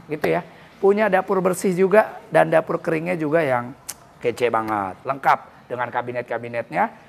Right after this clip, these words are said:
Dan ini rumahnya bonus, dapat A C di semua ruangan dan semua kamar tidur plus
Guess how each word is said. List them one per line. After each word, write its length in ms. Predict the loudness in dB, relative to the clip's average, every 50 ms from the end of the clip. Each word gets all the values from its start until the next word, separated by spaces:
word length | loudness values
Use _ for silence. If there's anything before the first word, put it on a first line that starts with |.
| _ _
Dan 220 | -4 -4 -2 -2 -2
ini 400 | -4 -4 -2 -2 -4 -6 -8 -10 -8
rumahnya 500 | -8 -6 -4 -4 -6 -6 -6 -6 -6 -4
bonus, 400 | 0 2 2 2 2 0 -6 -6 -10 -16 -20 _ _ _ _ _ _
dapat 380 | -4 -2 -2 -2 -2 -4 -8 -6 -6 -6
A 80 | -6 -6
C 220 | -6 -8 -8 -8
di 80 | -8 -10
semua 240 | -8 -6 -6 -4 -2
ruangan 400 | -2 -2 -2 -2 -4 -6 -8 -8 -6
dan 260 | 0 2 2 2 0 -2 -14 -20 -20 _ _ _
semua 460 | -10 -10 -10 -8 -6 -6 -6 -6 -6
kamar 320 | -6 -8 -6 -8 -8 -10
tidur 260 | -10 -10 -10 -8 -8 -6 0
plus 400 | 2 4 4 4 2 -2 -12